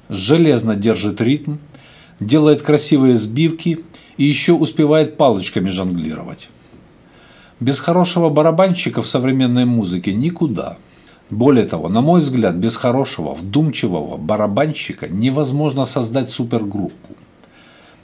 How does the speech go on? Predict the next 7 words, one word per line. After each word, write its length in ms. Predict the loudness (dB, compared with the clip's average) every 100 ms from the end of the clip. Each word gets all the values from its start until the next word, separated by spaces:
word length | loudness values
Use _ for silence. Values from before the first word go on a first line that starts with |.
| _ -2
Этот 360 | 0 0 -2
же 140 | -2 -4
способен 560 | -4 -4 0 0 0
украсить 540 | -2 0 0 0 -6 0
любой 380 | 0 2 0
музыкальный 540 | -2 -4 -6 -6 -6 -8
коллектив. 520 | -8 -8 -10 -14